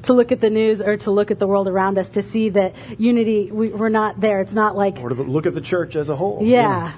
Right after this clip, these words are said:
Speaker 2: you know.
Speaker 1: Yeah. So what should our response be then? If we're seeing that we're not there, should you and I this morning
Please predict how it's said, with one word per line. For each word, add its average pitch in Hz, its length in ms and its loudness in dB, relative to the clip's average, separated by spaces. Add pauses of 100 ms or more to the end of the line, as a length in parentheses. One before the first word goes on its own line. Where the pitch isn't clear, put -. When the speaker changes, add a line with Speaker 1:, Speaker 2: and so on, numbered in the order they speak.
Speaker 2:
you - 60 -8
know. - 20 -4 (100)
Speaker 1:
Yeah. 247 40 2
So 269 180 4
what 277 240 0
should 302 220 0
our 277 180 4
response 247 760 0
be 285 180 2
then? 240 160 2
If 220 80 -4
we're 226 100 2
seeing 320 300 2
that 285 120 2
we're 262 80 2
not 247 220 4
there, 226 360 2 (800)
should 233 280 -2
you 277 120 4
and 277 100 4
I 254 100 4
this 233 240 -2
morning 240 500 0